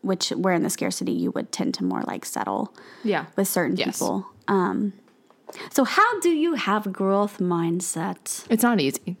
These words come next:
Speaker 2: Like,
Speaker 1: It's
Speaker 2: God,
Speaker 1: not.
Speaker 2: it's not. So, like, one example that I kinda like to use for, like, growth mindset is, and versus a fixed mindset, 'cause that's the other word I would use for scarcity as well, is math.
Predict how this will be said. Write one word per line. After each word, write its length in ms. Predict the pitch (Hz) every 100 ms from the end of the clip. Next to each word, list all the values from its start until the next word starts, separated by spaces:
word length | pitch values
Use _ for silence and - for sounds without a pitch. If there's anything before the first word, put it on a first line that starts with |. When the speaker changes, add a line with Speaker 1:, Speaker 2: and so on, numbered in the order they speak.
| -
Speaker 2:
Like, 160 | 196 185
Speaker 1:
It's 60 |
Speaker 2:
God, 100 | 175
Speaker 1:
not. 340 | 208 180 - 185
Speaker 2:
it's 160 | -
not. 300 | 180 160 160 - -
So, 140 | - 247
like, 220 | 247 - -
one 300 | 208 240 302
example 400 | 254 208 180 185
that 100 | 165
I 120 | -
kinda 200 | 156 160
like 140 | 151 156
to 100 | 165
use 380 | 147 143 151 -
for, 180 | 165
like, 240 | 160 139 - -
growth 240 | 165 156
mindset 500 | 151 139 151 156 151 -
is, 500 | 151 151 143 139 - -
and 160 | 160 - 170
versus 300 | 175 156 151
a 60 |
fixed 380 | - 151 143 -
mindset, 560 | 156 156 160 170 170 - - - - - - - - _ -
'cause 100 | 190
that's 140 | 180
the 80 | 151
other 140 | 156
word 100 | 151
I 60 | 151
would 100 | 156
use 100 | 156
for 80 | 165
scarcity 400 | - 165 160 165
as 160 | 160
well, 560 | 156 156 160 160 175 190 -
is 400 | 170 165 170 165 -
math. 840 | 185 170 143 101 - - - -